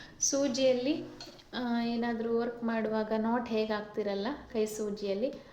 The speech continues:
ಅದೇ ಥರ ಕೆಳಗಡೆ ಒಂದು ನಾಟ್ ಹಾಕ್ಬಿಡಿ. ನಾಟ್ ಹಾಕಿ ಕಟ್ ಮಾಡಿ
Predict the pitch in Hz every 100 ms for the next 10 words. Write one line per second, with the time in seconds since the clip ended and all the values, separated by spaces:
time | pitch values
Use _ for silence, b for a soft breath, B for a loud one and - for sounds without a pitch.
0 | B B - 233 226 240 240 233 226 294
1 | - - - 208 208 202 208 208 202 269
2 | 285 277 262 202 - 208 196 240 294 -
3 | - - - - - - - - - -
4 | - - - - - - - - - -
5 | - B B B - - 262 277 277 240
6 | 247 240 339 370 - - - - 247 233
7 | - 226 226